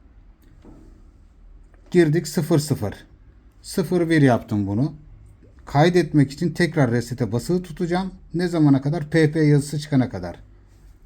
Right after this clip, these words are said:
Çıktı. Bu şekilde. Şimdi müşteri diyor ki sıcak su, bir soğuk, bir sıcak geliyor. Ben hemen geldim on üçüncü parametreye. Basılı tutuyorum. Sıfır bir olduğu zaman su, bir sıcak, bir soğuk gelir.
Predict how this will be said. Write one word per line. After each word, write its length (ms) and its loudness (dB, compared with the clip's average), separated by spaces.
Çıktı. 420 -2
Bu 100 2
şekilde. 500 -2
Şimdi 380 0
müşteri 520 -2
diyor 160 2
ki 80 -8
sıcak 360 0
su, 160 -8
bir 60 -4
soğuk, 380 -2
bir 60 -2
sıcak 420 2
geliyor. 360 -6
Ben 100 -4
hemen 300 0
geldim 340 0
on 100 4
üçüncü 340 4
parametreye. 760 0
Basılı 380 0
tutuyorum. 540 0
Sıfır 540 0
bir 100 2
olduğu 340 0
zaman 240 0
su, 240 -4
bir 60 -2
sıcak, 400 -6
bir 60 0
soğuk 340 0
gelir. 280 -10